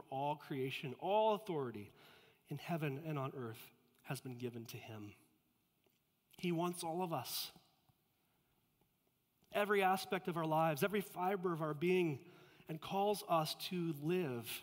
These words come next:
continuously, to live under his powerful authority.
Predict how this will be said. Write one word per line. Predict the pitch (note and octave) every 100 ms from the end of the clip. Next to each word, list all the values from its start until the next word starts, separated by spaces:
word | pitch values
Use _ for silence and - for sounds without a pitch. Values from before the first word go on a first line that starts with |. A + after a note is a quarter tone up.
| - - _ -
continuously, | F#3+ F3+ A3+ A3 D#3+ - D3+
to | B2 E3
live | D#3+ G#3 G3 E3 C3+ D#3+
under | E3 D3+
his | C3 - D#3 B2 G#2 - - - - _ -
powerful | D3 C#3 C3 - A2+
authority. | A#2 G2+ A2 G#2+ G#2+